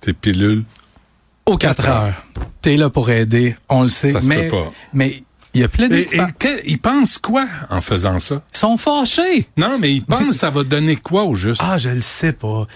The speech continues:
Speaker 1: Que,
Speaker 2: Mais c'est
Speaker 1: que Trudeau puis Legault vont... Ça n'importe, on s'en
Speaker 2: Hey.
Speaker 1: vient se faire tirer par les chenolles.
Speaker 2: Non, non,
Speaker 1: Euh,
Speaker 2: non.
Speaker 1: derrière
Speaker 2: Ils vont
Speaker 1: ton
Speaker 2: appeler, ils
Speaker 1: truck.
Speaker 2: vont dire, « Hey, t'as raison. On
Speaker 1: Ben
Speaker 2: fait
Speaker 1: oui.
Speaker 2: pas ça. Viens avec nous autres.
Speaker 1: Ben oui, viens,
Speaker 2: Viens avec nous
Speaker 1: viens
Speaker 2: autres. »
Speaker 1: comme conseiller spécial.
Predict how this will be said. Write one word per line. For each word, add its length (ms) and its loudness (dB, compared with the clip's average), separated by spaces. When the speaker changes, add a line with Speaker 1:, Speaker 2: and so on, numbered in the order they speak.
Speaker 1:
Que, 60 2
Speaker 2:
Mais 60 2
c'est 180 -4
Speaker 1:
que 420 0
Trudeau 540 2
puis 140 0
Legault 300 2
vont... 320 2
Ça 160 0
n'importe, 420 0
on 120 0
s'en 160 0
Speaker 2:
Hey. 100 2
Speaker 1:
vient 180 0
se 80 -4
faire 180 2
tirer 280 0
par 160 0
les 140 2
chenolles. 420 0
Speaker 2:
Non, 180 2
non, 140 -2
Speaker 1:
Euh, 80 2
Speaker 2:
non. 40 2
Speaker 1:
derrière 300 2
Speaker 2:
Ils 60 2
vont 60 2
Speaker 1:
ton 80 2
Speaker 2:
appeler, 240 2
ils 40 2
Speaker 1:
truck. 120 2
Speaker 2:
vont 60 2
dire, « 260 0
Hey, 140 0
t'as 160 2
raison. 480 0
On 60 0
Speaker 1:
Ben 80 2
Speaker 2:
fait 80 2
Speaker 1:
oui. 60 0
Speaker 2:
pas 100 2
ça. 160 0
Viens 320 2
avec 220 -2
nous 180 0
autres. 100 4
Speaker 1:
Ben 120 2
oui, 200 2
viens, 180 2
Speaker 2:
Viens 80 2
avec 180 0
nous 60 0
Speaker 1:
viens 140 2
Speaker 2:
autres. » 100 -2
Speaker 1:
comme 180 0
conseiller 500 2
spécial. 600 0